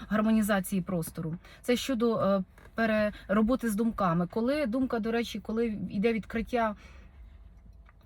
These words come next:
е, якоїсь інформації, яка до цього була взагалі незнайома, незрозуміла, то, е, йде від інколи, отак, коли в мене починалося, е, йде відкриття інформації,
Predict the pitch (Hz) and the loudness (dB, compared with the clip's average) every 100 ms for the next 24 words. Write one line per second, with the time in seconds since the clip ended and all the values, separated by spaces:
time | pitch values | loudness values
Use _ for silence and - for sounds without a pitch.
0 | 185 185 185 185 196 240 - 214 233 226 | -2 0 2 0 0 0 0 0 2 4
1 | 233 - 214 202 202 202 190 - 190 185 | 4 2 0 -2 2 4 4 2 0 0
2 | 220 196 185 196 202 185 190 196 214 202 | 0 0 0 0 2 0 0 2 2 0
3 | - - - 202 202 202 220 214 196 190 | -4 -16 0 2 4 2 4 4 2 2
4 | 202 190 202 214 254 294 185 - - - | 0 0 0 2 2 0 -2 -4 -16 -20
5 | - 226 220 220 214 208 - - 196 190 | -4 -2 0 0 -2 -4 -6 -6 -2 0
6 | 190 190 190 185 - 202 262 247 185 _ | 0 0 -2 -6 -2 2 4 4 -2 _
7 | 247 233 - 185 175 180 180 175 220 220 | 2 2 2 0 2 0 -2 -2 0 2
8 | 208 185 185 - 185 175 180 180 175 - | 2 2 -2 -4 0 0 -2 -4 -6 -12
9 | - 175 175 196 233 220 - 220 220 202 | -16 -10 -4 2 2 2 -2 -4 -2 -2
10 | 196 208 196 220 226 285 277 | -2 -2 0 -2 -2 -4 -4